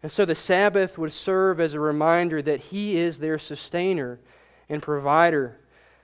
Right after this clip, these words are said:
But secondly, God used the Sabbath to remind them that the perfect rest was forfeited. The perfect rest was forfeited.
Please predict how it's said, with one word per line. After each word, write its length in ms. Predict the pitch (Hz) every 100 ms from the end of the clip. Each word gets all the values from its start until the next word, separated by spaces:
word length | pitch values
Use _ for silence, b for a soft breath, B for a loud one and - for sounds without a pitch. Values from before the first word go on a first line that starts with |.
| b
But 140 | 160 -
secondly, 580 | 214 226 226 180 165
God 320 | 147 170 208 196
used 260 | 202 202
the 60 | 165
Sabbath 460 | - 175 180 175 -
to 120 | 151
remind 480 | 151 156 175 175 139
them 240 | 127 117 - _ _ _ _ _ - -
that 140 | 165
the 80 | 151
perfect 460 | - 196 214 226 160
rest 400 | 147 156 147 143
was 80 | 139
forfeited. 560 | - 170 - 123 117 - _ _ _ _ _ _
The 80 | 139
perfect 440 | - 180 180 175
rest 300 | 147 147 143
was 100 | 143
forfeited. 680 | - - 160 151 127 120 123